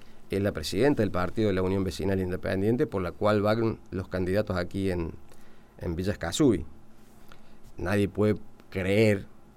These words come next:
o por lo menos creerse, de que, este, a Castelo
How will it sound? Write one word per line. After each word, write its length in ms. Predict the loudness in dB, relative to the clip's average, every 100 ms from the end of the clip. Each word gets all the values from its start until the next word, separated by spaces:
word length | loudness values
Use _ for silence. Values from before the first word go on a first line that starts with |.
| -12
o 100 | -8
por 220 | -6 -4 0
lo 40 |
menos 260 | 2 0 -2
creerse, 680 | -4 0 2 2 2 0 -2 -10 -20 -18 -12
de 220 | -4 -4
que, 320 | -2 2 2 2
este, 640 | -6 -6 -6 -4 -4 -6 -6
a 140 | -6
Castelo 720 | -2 -2 -2 -2 0 2 2